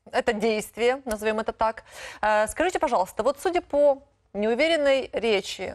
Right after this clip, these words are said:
судя по, опять-таки, спящему первому ряду, э, было как-то похоже на то, что никто из, э, тех, кого мы видели, э, во время этой трансляции, не был, собственно, до конца уверен,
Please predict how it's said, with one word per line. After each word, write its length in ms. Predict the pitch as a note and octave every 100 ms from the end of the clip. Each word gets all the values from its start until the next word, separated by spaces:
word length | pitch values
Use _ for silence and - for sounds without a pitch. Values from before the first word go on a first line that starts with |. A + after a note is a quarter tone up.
| F#3+
судя 320 | - B3 B3
по, 260 | A#3+ A#3 A3+
опять-таки, 420 | A3+ G#3 A#3 G#3+
спящему 580 | - A#3 B3 - C4+ A#3+
первому 760 | - A3+ A3+ A#3 A#3 A3+ A3 -
ряду, 480 | G3+ G#3 E3+ D#3 -
э, 220 | F#3 G3
было 460 | G3+ G#3+ F#4 F#4+ F#4 -
как-то 560 | D4 - - D4 C#4+ C#4 _
похоже 400 | D4 - F#4+ D#4
на 100 | C4
то, 160 | C4 F4+
что 380 | - - C#4+ C#4+ - - - -
никто 440 | C#4 - F4+ F#4
из, 460 | - A#3+ A3+ G#3 A3
э, 380 | A#3 A3+ F#3+ -
тех, 160 | C#4+ -
кого 200 | G3+ G#3
мы 100 | A#3
видели, 560 | B3+ F3 F#3 F3 E3+ - _ _ _ _ -
э, 40 |
во 240 | G#3+ F#3+ G#3
время 200 | A3+ G3
этой 100 | G3
трансляции, 720 | A3+ B3+ E4 G#4+ - - A#3
не 200 | D4+ E4+
был, 220 | A#3+ G#3+
собственно, 300 | - - G#3
до 40 |
конца 300 | - D4+ C#4+
уверен, 640 | A3+ G3 B3+ F4+ D#4 G3